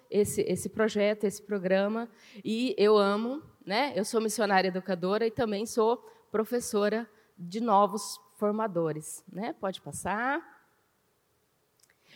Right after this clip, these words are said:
Aqui é a Joana e a Rosa. Essa aqui de baixo é a Joana e lá em cima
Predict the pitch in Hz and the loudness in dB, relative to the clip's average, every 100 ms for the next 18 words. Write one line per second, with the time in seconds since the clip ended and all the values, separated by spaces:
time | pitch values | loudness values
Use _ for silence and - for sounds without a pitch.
0 | - 233 - 277 254 226 233 233 269 294 | -6 -4 4 4 4 6 6 6 6 4
1 | 311 320 - - _ 220 247 285 285 - | 2 0 -4 -20 _ -2 2 2 0 -6
2 | _ _ 208 247 269 - - - 170 151 | _ _ 2 4 2 -8 -10 2 4 4
3 | 147 165 - 190 226 180 180 196 - 202 | 4 -2 -2 -4 -6 -4 0 0 0 -4
4 | 190 196 208 240 262 254 226 208 208 220 | -2 -4 -4 -4 -4 -6 -4 -4 -2 -4
5 | 208 - 220 208 220 | -4 -6 -6 -4 -8